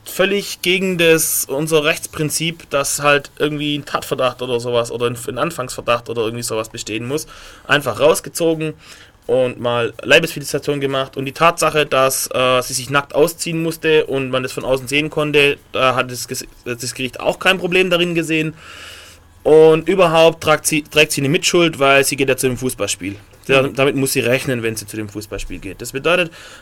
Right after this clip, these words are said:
Speaker 1: dass ein freier Bürger in Deutschland nicht mehr zu Fußballspielen gehen kann, wenn er nicht damit einverstanden ist, dass er sich nackt ausziehen muss, weil er unverdächtig ist.
Speaker 2: Ja. Also im Endeffekt schuldig, in, außer man hat zufälligerweise gerade keine Beweise.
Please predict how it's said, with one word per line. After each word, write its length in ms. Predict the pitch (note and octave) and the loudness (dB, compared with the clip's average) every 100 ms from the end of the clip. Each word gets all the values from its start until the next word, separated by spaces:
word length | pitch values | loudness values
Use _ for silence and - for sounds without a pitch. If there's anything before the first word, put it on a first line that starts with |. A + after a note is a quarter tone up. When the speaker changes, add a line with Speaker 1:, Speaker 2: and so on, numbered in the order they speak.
| - | 0
Speaker 1:
dass 420 | C#3 C#3+ - - | 2 2 -2 0
ein 360 | C3 B2+ C3 | 2 2 0
freier 280 | - D3 E3 | -2 2 2
Bürger 440 | C#3 D3+ D3+ D3+ - | 2 0 0 -2 -2
in 120 | C3 | 0
Deutschland 640 | B2 C3+ - C#3 C3+ C3+ - | 0 0 0 -2 -2 -6 -10
nicht 240 | C3+ C#3 - | -6 -6 -4
mehr 160 | C3 | -4
zu 100 | A#2+ | -4
Fußballspielen 800 | B2 F3 F#3 A#2+ A2 - A#2 A2+ | -2 -2 0 -2 -2 -4 -6 -4
gehen 220 | A2 A#2 | -4 -6
kann, 280 | A#2+ C#3 E3 | -2 -2 -2
wenn 100 | D3 | -2
er 60 | C#3 | -2
nicht 160 | E3+ | -4
damit 200 | C#3+ C#3 | -4 -4
einverstanden 520 | C3 C#3+ C#3 C3 B2+ B2 | -4 -4 -4 -4 -4 -6
ist, 160 | B2 | -4
dass 120 | A#2+ | -6
er 40 | A#2 | -4
sich 140 | B2 | -6
nackt 240 | B2 B2 B2 | -6 -6 0
ausziehen 440 | E3 - - A#2 | 0 2 -4 -2
muss, 220 | A2+ A2 | -2 -4
weil 140 | A#2 B2 | 0 2
er 80 | D#3 | 2
unverdächtig 600 | D#3+ A2 F#2+ G2+ - - | 2 -2 -6 -8 -12 -12
ist. 240 | - - - _ | -10 -10 -14 _
Speaker 2:
Ja. 180 | D3 A#2 - - - - - | -6 -6 -10 -20 -20 -20 -10
Also 160 | C3+ D3 | -4 0
im 60 | |
Endeffekt 600 | D3+ F#3 E3+ E3+ D#3+ D#3+ | 0 0 0 2 2 0
schuldig, 680 | - F#3 F#3+ F#3 E3+ E3+ - | -2 2 2 2 0 0 -2
in, 300 | D#3+ D#3 D#3+ | -2 -2 -2
außer 300 | D3+ D#3+ E3 | 0 2 0
man 160 | D3+ | -2
hat 200 | C#3 C#3+ | -2 -4
zufälligerweise 680 | - F#3+ E3+ D3+ C#3 C3+ C3 | -4 -2 0 0 0 -2 -2
gerade 300 | C3 C3 B2+ | -2 -2 0
keine 160 | B2+ B2+ | -2 -4
Beweise. 520 | A#2+ A2+ G#2 G#2 G#2+ | -6 -6 -6 -6 -8